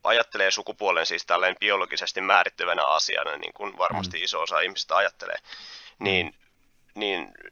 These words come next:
Speaker 1: se on itsestään selvästi siis mun arvojen vastaista tai mun käsityksen ja,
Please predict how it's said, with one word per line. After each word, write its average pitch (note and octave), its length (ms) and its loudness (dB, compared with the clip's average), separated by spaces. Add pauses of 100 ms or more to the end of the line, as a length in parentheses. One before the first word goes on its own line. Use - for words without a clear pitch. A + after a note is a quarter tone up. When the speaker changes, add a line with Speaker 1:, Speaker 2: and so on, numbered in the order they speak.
(220)
Speaker 1:
se A#2 120 -4
on G#2+ 100 2
itsestään G#2 420 4
selvästi G#2 440 0
siis - 260 -4
mun A#2 260 -2 (360)
arvojen F#2 480 2
vastaista F2+ 400 -2
tai G2 180 4
mun C#3+ 180 2
käsityksen E2 720 0
ja, E2 300 0